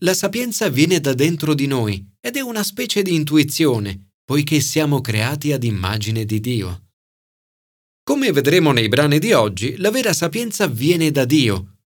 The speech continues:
e può essere acquisita in maniera suprema attraverso il nostro rapporto con Lui. La conoscenza è orizzontale, la sapienza è verticale, scende dall'alto.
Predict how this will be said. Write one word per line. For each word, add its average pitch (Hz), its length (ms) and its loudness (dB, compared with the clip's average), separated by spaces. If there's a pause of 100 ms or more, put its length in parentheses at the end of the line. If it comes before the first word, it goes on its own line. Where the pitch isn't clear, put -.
e 123 80 -8
può 143 160 -2
essere 170 360 0
acquisita 147 520 0
in 135 120 2
maniera 123 400 0
suprema 196 680 0 (100)
attraverso 214 680 -2
il 170 80 4
nostro 175 400 0
rapporto 127 540 -2
con 123 200 0
Lui. 98 400 -4 (840)
La 131 120 0
conoscenza 196 800 2
è 147 160 2
orizzontale, 143 1120 2 (340)
la 104 100 -2
sapienza 151 840 -2
è 113 180 -2
verticale, 120 1160 -2 (340)
scende 233 400 0
dall'alto. 139 800 -2